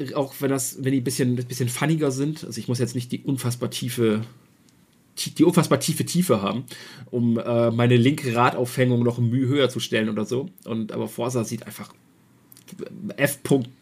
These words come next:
geil aus. Also ich hab da richtig Lust drauf und, ähm, damit ich das spielen kann, weil meine Möhre schafft das ja nicht mehr,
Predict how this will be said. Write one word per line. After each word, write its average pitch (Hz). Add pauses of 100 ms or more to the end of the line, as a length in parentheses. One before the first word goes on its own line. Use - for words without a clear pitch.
(220)
geil 127
aus. 120 (400)
Also 117
ich 123
hab 127
da 117
richtig 123
Lust 127
drauf 117
und, 110
ähm, 110
damit 123
ich -
das -
spielen 220
kann, 120
weil 117
meine 117
Möhre 123
schafft -
das 107
ja 101
nicht 101
mehr, 120